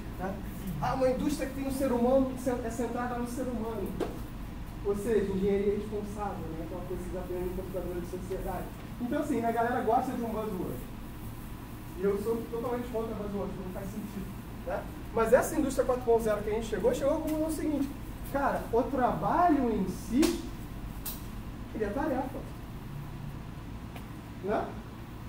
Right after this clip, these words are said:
E pega, vamos pegar a seguinte situação. Imagina, qualquer semelhança com,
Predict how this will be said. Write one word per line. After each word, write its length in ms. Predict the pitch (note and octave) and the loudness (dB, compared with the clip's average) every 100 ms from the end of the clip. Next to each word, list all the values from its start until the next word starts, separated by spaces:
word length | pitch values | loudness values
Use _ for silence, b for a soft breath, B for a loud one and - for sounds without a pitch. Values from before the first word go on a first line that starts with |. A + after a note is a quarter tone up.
| - - - - - - - - - - - - - - - - - A3 | -10 -10 -10 -10 -10 -10 -10 -10 -10 -10 -10 -8 -8 -10 -10 -10 -8 -2
E 60 | B3+ B3+ | -2 0
pega, 240 | D4 D#4 C4+ | 2 2 2
vamos 200 | D4+ D4 | 0 2
pegar 140 | C#4+ | 2
a 40 | |
seguinte 280 | D4 C4+ C4+ | 0 -2 -2
situação. 440 | - C#4 C4+ B3 - - - - | -2 -2 -2 -2 -4 -6 -8 2
Imagina, 720 | C4+ C#4+ G#3 G#3 D#4 D#4 D#4 - - - - - - - - - - | 6 8 8 8 10 10 8 4 -4 -8 -8 -10 -10 -8 -8 -8 -2
qualquer 280 | G#3+ B3 C4+ | -2 0 0
semelhança 560 | C#4+ C4 A#3 C4 - B3 | 0 2 8 8 8 2
com, 400 | A#3 G#3+ E3 | 4 4 4